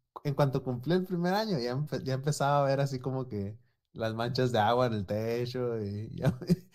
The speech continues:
ya me empezaba, ya me empezaba a disgustar acá <laughs> el,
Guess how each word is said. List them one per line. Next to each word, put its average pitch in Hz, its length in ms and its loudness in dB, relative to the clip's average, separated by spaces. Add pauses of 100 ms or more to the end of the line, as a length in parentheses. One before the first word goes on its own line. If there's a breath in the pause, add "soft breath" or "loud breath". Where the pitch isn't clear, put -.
(180)
ya 120 160 -2
me 147 80 0
empezaba, - 760 -4 (240 loud breath)
ya 131 140 6
me 160 60 8
empezaba 139 420 6
a 151 60 8
disgustar 117 600 4
acá 127 460 4
<laughs> - 1120 -2
el, 117 560 -2